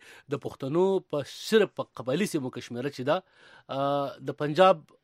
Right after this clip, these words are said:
امره خو نشي کېدای، ځکه چې پنجاب ډېره غټه علاقه ده، خو چې ډېره سیوا شوې وې. اوس،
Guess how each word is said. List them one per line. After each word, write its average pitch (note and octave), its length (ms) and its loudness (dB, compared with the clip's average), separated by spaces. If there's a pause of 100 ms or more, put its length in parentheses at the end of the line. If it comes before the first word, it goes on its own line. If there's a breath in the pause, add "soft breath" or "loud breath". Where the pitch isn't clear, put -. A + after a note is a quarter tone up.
امره C#3 200 0
خو D#3 100 -2
نشي G#3 180 0
کېدای، D#3+ 260 -4
ځکه A3+ 180 -6
چې C#3+ 140 -4
پنجاب C#3 260 0
ډېره C#3 180 2
غټه B2+ 180 -2
علاقه A2+ 220 -4
ده، A2 80 -4
خو B2+ 100 -8
چې C#3 120 -8
ډېره E3+ 220 2
سیوا A#2 180 -2
شوې A#2 320 -4
وې. G#2 100 -8 (380 loud breath)
اوس، A3 200 0